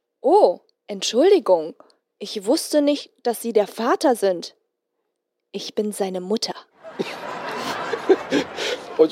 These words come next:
Speaker 2: 我觉得很好笑哎，该不会我也快变成德国人了吧？
Speaker 1: <laughs> 哎，没想到你也喜欢微黑幽默哎。
Speaker 2: <laughs> 好像是。
Speaker 1: 对，但怕听友如果不知道状况的话，我再来解释一下。
Speaker 2: 嗯，嗯。
Speaker 1: 好，天哪，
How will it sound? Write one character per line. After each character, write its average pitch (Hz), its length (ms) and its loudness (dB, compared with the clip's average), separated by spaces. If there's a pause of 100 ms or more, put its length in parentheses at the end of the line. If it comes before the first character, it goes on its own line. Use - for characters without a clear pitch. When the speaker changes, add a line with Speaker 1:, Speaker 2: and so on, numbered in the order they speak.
Speaker 2:
我 170 80 4
觉 202 140 6
得 247 40 4
很 214 160 2
好 208 140 2
笑 170 300 0
哎， 101 120 0
该 196 160 0
不 185 120 -2
会 220 100 4
我 165 160 6
也 131 60 6
快 170 160 -2
变 165 160 0
成 120 160 4
德 107 100 0
国 101 240 2
人 98 140 0
了 82 80 0
吧？ - 140 0
Speaker 1:
<laughs> - 40 6
哎， 359 420 4
没 269 160 6
想 220 220 0
到 269 160 2
你 254 200 2
也 240 60 6
喜 160 300 -4
欢 196 320 -6
微 170 320 -2
黑 180 220 -4
幽 175 180 2
默 185 160 0 (260)
哎。 220 340 0
Speaker 2:
<laughs> - 120 -16
好 104 80 -4
像 104 240 0
是。 - 180 -4 (120)
Speaker 1:
对， 175 420 4
但 349 300 4
怕 330 200 -2
听 320 280 0
友 247 120 8
如 202 160 4
果 233 300 2
不 - 60 -10
知 262 120 -8
道 285 140 2
状 254 180 2
况 214 220 -2
的 175 100 -6
话， 190 200 0
我 147 100 2
再 294 240 0
来 190 160 4
解 - 180 -4
释 202 200 -2
一 143 120 -8
下。 - 200 0
Speaker 2:
嗯， 101 180 -2
嗯。 90 240 -4 (460)
Speaker 1:
好， - 200 -4 (460)
天 320 240 4
哪， 285 300 2